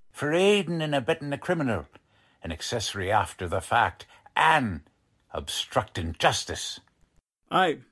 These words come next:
Speaker 2: I'm sorry. I only tried.
Speaker 1: Yeah, I know what you tried, and you ain't getting off scot-free for trying it either.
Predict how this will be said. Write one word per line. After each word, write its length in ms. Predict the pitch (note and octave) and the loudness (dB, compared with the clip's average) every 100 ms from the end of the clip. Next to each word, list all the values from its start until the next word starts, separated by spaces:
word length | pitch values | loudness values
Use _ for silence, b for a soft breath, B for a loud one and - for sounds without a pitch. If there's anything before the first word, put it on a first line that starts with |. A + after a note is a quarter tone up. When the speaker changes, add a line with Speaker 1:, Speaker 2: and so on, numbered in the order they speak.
| C#3 B2 | -18 -6
Speaker 2:
I'm 300 | D3 E3 C#3 | -2 0 -2
sorry. 800 | - - - G#2+ F2 F2+ G2 A2+ - _ - | -4 -4 -2 -2 -4 -6 -4 -4 -6 _ -10
I 200 | C3 D#3 | 0 0
only 360 | D#3+ A3 B3+ C#4+ | 2 4 4 2
tried. 640 | - E3 G3 D3 A#3+ G#3+ - _ - _ _ - | -2 2 4 4 2 -2 -8 _ -20 _ _ -14
Speaker 1:
Yeah, 540 | G2 A#2 A#2+ A#2+ G2 - | -6 0 4 4 2 0
I 240 | - B2 B2+ | -2 0 2
know 560 | C3 C#3 C#3+ C#3+ C3+ | 4 6 8 8 6
what 260 | A2+ G2+ - | 4 2 0
you 80 | F#2+ | -4
tried, 500 | A2 G#2+ F#2+ D#2+ - B B - | 0 0 -2 -6 -12 B B -6
and 220 | C3+ C#3 | -2 0
you 80 | F3 | 2
ain't 400 | G3 A3+ G#3+ - | 4 2 0 0
getting 280 | G3 E3+ F#3 | -2 2 6
off 280 | E3+ D3 | 6 4
scot-free 640 | - - D#3 - - E3 C#3+ | -2 2 2 0 -4 -4 -4
for 160 | C3+ | -6
trying 440 | A2+ D3+ D#3 C#3+ B2+ | -2 4 4 4 -2
it 140 | A#2 | -6
either. 420 | C#3+ B2 F#2 C#2+ | -6 -6 -6 -8